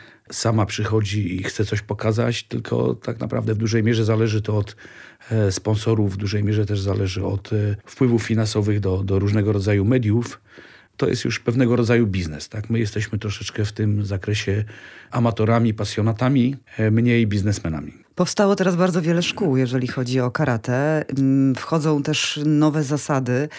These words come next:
Speaker 2: podczas, y, zawodów. Wiem, że celem waszym jest też taki, żeby, y, zjednoczyć właśnie karate, tak?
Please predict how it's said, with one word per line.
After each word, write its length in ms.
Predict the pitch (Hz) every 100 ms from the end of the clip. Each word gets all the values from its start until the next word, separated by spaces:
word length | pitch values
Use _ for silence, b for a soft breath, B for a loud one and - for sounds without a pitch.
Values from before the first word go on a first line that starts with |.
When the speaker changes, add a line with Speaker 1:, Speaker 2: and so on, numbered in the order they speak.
| B B B B
Speaker 2:
podczas, 580 | 147 - 156 143 - -
y, 260 | 131 135
zawodów. 640 | 131 151 143 131 135 170 -
Wiem, 260 | 143 170 165
że 720 | 143 151 147 151 147 147 143 - -
celem 420 | - 185 202 143
waszym 380 | 135 123 151 143
jest 160 | 139
też 180 | 156 -
taki, 400 | 156 151 - 175
żeby, 380 | 151 156 156 165 165 - - - - 156
y, 100 | 156
zjednoczyć 720 | 165 202 214 233 - 143 127
właśnie 340 | 139 135 131
karate, 480 | 117 120 110 120 117
tak? 340 | 127 185 -